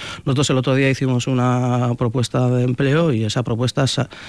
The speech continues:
sirve para sacar la gente a la calle, esa propuesta sí sirve para llegar a acuerdos sobre,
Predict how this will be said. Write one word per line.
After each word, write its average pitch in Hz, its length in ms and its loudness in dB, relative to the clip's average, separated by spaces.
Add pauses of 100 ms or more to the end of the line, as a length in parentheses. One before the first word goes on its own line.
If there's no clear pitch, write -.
(100)
sirve 156 640 2
para 107 640 -2
sacar 117 400 -2
la 123 140 2
gente 127 280 0
a 123 80 2
la 131 120 2
calle, 156 320 2
esa 127 160 -4
propuesta 113 420 -2
sí 135 300 -2
sirve 143 360 0
para 117 160 0
llegar 113 280 0
a 113 120 2
acuerdos 123 440 0
sobre, 113 480 -2